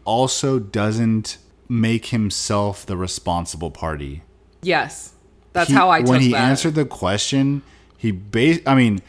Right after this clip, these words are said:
Speaker 1: the, uh, the basic answer was, uh, "Yeah, it was everybody else's fault. They fucked up. They cheated on
Speaker 2: Yeah,
Speaker 1: me,
Speaker 2: and I
Speaker 1: whatever."
Speaker 2: left.
Speaker 1: Yada, yada, yada. Like, it wasn't ever,
Speaker 2: There was never
Speaker 1: you know,
Speaker 2: a
Speaker 1: our commu-,
Speaker 2: personal
Speaker 1: our,
Speaker 2: growth.
Speaker 1: our communication wasn't that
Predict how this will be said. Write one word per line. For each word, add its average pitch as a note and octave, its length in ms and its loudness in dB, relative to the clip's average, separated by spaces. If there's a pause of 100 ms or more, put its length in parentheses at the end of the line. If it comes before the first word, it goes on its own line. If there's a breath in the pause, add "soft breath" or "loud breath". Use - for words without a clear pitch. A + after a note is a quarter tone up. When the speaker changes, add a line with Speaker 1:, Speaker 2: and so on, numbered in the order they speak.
(320 soft breath)
Speaker 1:
the, G#2+ 260 -4
uh, C3 220 -6
the B2+ 320 0
basic B2+ 460 4
answer A#2 340 4
was, G2 480 0
uh, G2 260 0
"Yeah, G#2+ 200 0
it G2 100 0
was G#2 160 0
everybody G2+ 320 0
else's F#2+ 320 -4
fault. F2+ 240 0
They F2+ 120 -4
fucked F2 280 -6
up. F2+ 240 -2
They F2 80 -6
cheated F#2 260 -4
on F#2 60 0
Speaker 2:
Yeah, F#2 160 2
Speaker 1:
me, F2+ 140 -2
Speaker 2:
and F2 100 -4
I E2 120 -2
Speaker 1:
whatever." G#3 220 2
Speaker 2:
left. - 120 -12 (360)
Speaker 1:
Yada, F#2+ 220 -2
yada, F#2 180 -2
yada. E2 320 -6
Like, G2 140 -4
it A#2+ 60 0
wasn't C#3+ 320 4
ever, B2+ 400 2 (220 loud breath)
Speaker 2:
There F#3+ 80 0
was G#3 100 -4
never G#3+ 220 2
Speaker 1:
you - 40 6
know, - 80 6
Speaker 2:
a - 40 8
Speaker 1:
our - 80 8
commu-, G#3 60 4
Speaker 2:
personal - 240 4
Speaker 1:
our, - 140 4
Speaker 2:
growth. C4 400 4
Speaker 1:
our F3+ 60 0
communication B2+ 640 4
wasn't A#2+ 280 0
that A#2 140 2